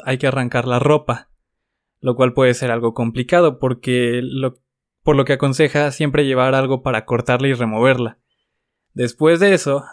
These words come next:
explica que siempre verás la bola, como él le llama, del hueso.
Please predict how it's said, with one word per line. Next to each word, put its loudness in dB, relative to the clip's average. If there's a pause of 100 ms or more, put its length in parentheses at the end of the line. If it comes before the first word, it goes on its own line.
(160)
explica -4
que -4
siempre -2
verás 2
la -2
bola, 0
como -4
él 0
le 0
llama, 0
del -2
hueso. 0